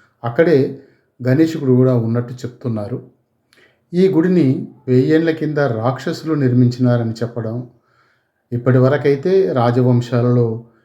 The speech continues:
ఏ రాక్షసుల రాజవంశం కనపడలేదు. ఇది ఒక పౌరాణికంలాగా చెప్పుకోవడం జరుగుతున్నది. అటువంటి రాజవంశం ఏది లేదు మనకు. పడమటి వైపున గుడిని,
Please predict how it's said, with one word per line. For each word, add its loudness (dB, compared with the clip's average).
ఏ 4
రాక్షసుల -2
రాజవంశం -4
కనపడలేదు. -8
ఇది -10
ఒక -12
పౌరాణికంలాగా 0
చెప్పుకోవడం -14
జరుగుతున్నది. -12
అటువంటి 0
రాజవంశం -6
ఏది -8
లేదు -2
మనకు. -18
పడమటి 2
వైపున 0
గుడిని, 0